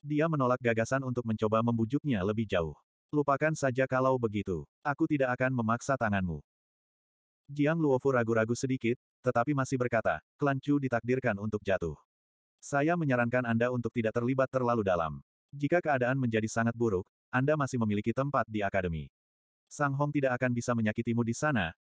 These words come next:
bahkan jika dia memutuskan untuk pergi keluar." Zuan tersenyum. "Terima kasih atas kebaikan Anda,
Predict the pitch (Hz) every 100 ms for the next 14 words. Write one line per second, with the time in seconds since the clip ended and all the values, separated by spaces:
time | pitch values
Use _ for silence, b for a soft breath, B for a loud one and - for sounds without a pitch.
0 | - 127 113 123 117 123 120 113 107 104
1 | 117 - 117 131 131 - 135 107 104 95
2 | 85 76 - _ _ _ _ _ _ _
3 | _ - 139 160 135 123 120 123 104 87
4 | 71 _ - 147 147 151 135 147 127 131
5 | - 120 110 120 113 120 90